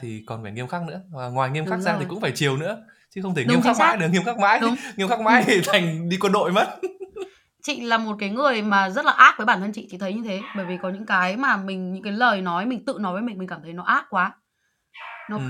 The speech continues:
Speaker 2: có, nó khiến cho mình có suy nghĩ tiêu cực hơn, bởi vì bản thân mình là mình rất ngang ngược rồi, mình không nghe người khác rồi.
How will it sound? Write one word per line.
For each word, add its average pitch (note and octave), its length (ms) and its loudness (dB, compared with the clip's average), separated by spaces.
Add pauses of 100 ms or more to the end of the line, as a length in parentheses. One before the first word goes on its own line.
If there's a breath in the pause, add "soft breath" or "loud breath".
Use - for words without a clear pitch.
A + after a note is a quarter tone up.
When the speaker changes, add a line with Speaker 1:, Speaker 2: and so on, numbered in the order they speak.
(140)
Speaker 2:
có, A3+ 540 -2
nó B3+ 60 -4
khiến A3+ 260 -2
cho D4+ 80 -4
mình G3+ 260 -2
có F#3 100 -6
suy B3 180 -6
nghĩ B3 200 -6
tiêu C4+ 100 -4
cực G3+ 120 -6
hơn, A3+ 120 -4
bởi F#3+ 140 -2
vì F#3 120 -4 (140)
bản G3 200 2
thân A3 120 -4
mình G#3 160 -4
là F3+ 100 -2
mình F3 320 -8
rất C4 140 -4
ngang B3 240 2
ngược G#3 160 -4
rồi, D#3+ 100 -10 (120)
mình F#3 120 -6
không C4 200 -2
nghe C4 160 0
người G3+ 120 -2
khác A#3 200 0
rồi. G#3 100 -8